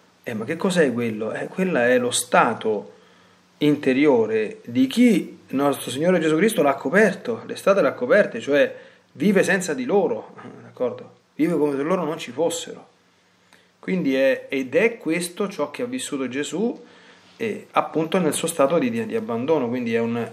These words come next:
farci noi, come dire, partecipi, attenti anche,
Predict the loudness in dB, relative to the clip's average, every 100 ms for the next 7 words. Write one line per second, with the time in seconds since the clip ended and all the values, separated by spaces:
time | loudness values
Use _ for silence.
0 | -12 0 2 2 -2 -4 -2 -2 -2 -6
1 | -12 -16 -16 -12 -10 -4 -4 -4 -6 -4
2 | -6 -6 -6 -6 4 8 8 4 -6 -8
3 | -6 -8 -10 -10 -6 -6 -10